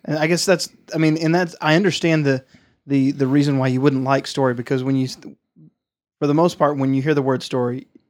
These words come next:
you, you think, "Okay, well, this isn't real." And, and at least, I guess the reason why I think that way is because I tell my kids their stories.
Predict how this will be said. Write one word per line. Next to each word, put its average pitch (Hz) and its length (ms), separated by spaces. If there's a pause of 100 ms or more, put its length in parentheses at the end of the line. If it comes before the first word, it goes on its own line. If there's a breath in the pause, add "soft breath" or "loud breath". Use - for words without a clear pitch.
(240)
you, 127 240 (120)
you 135 140
think, 131 280
"Okay, 135 320 (360)
well, 131 120
this 135 160
isn't 127 240
real." 135 260 (300 soft breath)
And, 196 180 (200 loud breath)
and 196 100
at 214 60
least, 226 320
I 160 80
guess 208 180
the 170 80
reason 147 300
why 135 100
I 123 60
think 143 180
that 143 140
way 131 100
is 127 100
because 123 320
I 127 80
tell 156 240
my 147 140
kids 156 340
their 139 120
stories. 135 540